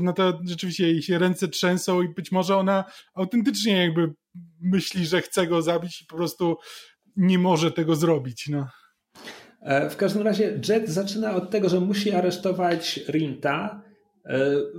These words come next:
Speaker 2: że nawet gdyby go puścił, to wtedy oni już zawsze będą uciekać. To jest jeden argument. Drugi argument jest taki, że, e, jeszcze nie jest za późno dla Alisy, że teraz mo-, może aresztować Rinta i Alisa jest po prostu postronną,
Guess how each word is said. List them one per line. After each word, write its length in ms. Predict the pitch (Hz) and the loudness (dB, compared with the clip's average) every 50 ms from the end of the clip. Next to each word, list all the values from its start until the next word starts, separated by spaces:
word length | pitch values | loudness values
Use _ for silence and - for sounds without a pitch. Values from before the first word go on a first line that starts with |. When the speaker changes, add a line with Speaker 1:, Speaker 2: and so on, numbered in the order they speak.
| 165 131 | -6 -4
Speaker 2:
że 120 | 127 165 | -2 0
nawet 360 | 160 160 196 202 202 220 165 | 0 0 0 0 0 0 -2
gdyby 300 | - - 185 165 170 165 | 0 -2 0 2 2 2
go 160 | 160 160 156 | 2 2 0
puścił, 840 | 156 - 175 160 - - - - 151 156 170 185 214 226 208 - - - | 2 2 2 0 0 -2 -4 0 2 2 2 2 0 -2 -6 -8 -6 -4
to 80 | 165 160 | -4 -4
wtedy 300 | 160 - 175 165 180 180 | -2 -2 0 0 0 0
oni 140 | 175 175 | 0 0
już 180 | 175 170 160 127 | 0 0 2 2
zawsze 280 | 147 165 160 - 160 139 | 2 0 0 0 0 2
będą 240 | 147 151 147 147 151 | 2 2 2 2 0
uciekać. 800 | 135 147 131 - 131 113 98 120 131 175 180 - - - - _ _ _ _ _ | -2 -4 -2 -2 0 0 2 0 -2 -2 -4 -6 -10 -12 -16 _ _ _ _ _
To 100 | - - | -16 -14
jest 140 | - - - | -10 -6 -4
jeden 180 | 131 131 143 139 | -2 0 0 0
argument. 340 | 139 139 147 165 175 160 | 0 -2 -2 -4 -4 -2
Drugi 180 | 151 180 180 185 | -2 0 0 0
argument 400 | 170 175 165 170 175 175 160 - | 0 -2 -2 -4 -4 -4 0 0
jest 200 | 160 151 - - | 0 0 0 0
taki, 300 | 175 165 165 - 170 147 | -2 -2 0 0 0 0
że, 400 | 123 156 156 156 151 151 151 151 - - - _ _ _ _ _ _ _ _ _ _ _ _ | 2 2 4 4 4 2 0 -2 -8 -16 -20 _ _ _ _ _ _ _ _ _ _ _ _
e, 340 | - 131 135 135 139 123 147 | -2 0 2 2 2 2 2
jeszcze 320 | 151 180 180 - - 175 | 0 0 2 0 0 0
nie 120 | 175 180 | 2 2
jest 160 | 175 160 127 120 | 2 2 2 2
za 80 | 143 | 0
późno 400 | 143 - 180 170 139 147 165 160 | 0 0 0 0 0 0 -2 0
dla 240 | 139 143 151 151 147 | 2 2 2 2 2
Alisy, 540 | 147 151 170 180 160 - - - 110 - - _ _ - 127 127 | 2 2 2 2 0 -2 -4 -6 -8 -10 -12 _ _ -20 -16 -6
że 280 | 120 117 123 120 - 139 143 - | -2 -2 -2 -2 -4 -10 -6 -4
teraz 340 | 165 175 170 160 160 - | 0 2 2 2 0 0
mo-, 260 | 165 160 165 165 156 147 | 0 0 2 2 0 0
może 260 | 147 151 143 147 156 143 | 0 0 2 2 2 2
aresztować 480 | 143 147 147 - 170 151 147 139 - | 2 0 0 0 0 2 2 2 2
Rinta 440 | 143 147 165 170 165 - - 170 147 | 2 0 0 0 -2 -2 0 2 2
i 140 | 143 143 143 | 2 2 2
Alisa 260 | 139 151 156 - 165 | 2 0 0 0 0
jest 160 | 147 139 - | 0 0 0
po 80 | 151 147 | -2 -4
prostu 300 | - - - - - - | -4 -6 -8 -10 -12 -10
postronną, 800 | - 123 - - - 156 160 160 165 170 175 180 180 185 180 | -8 -6 -8 -4 0 0 0 2 2 0 2 2 2 0 -2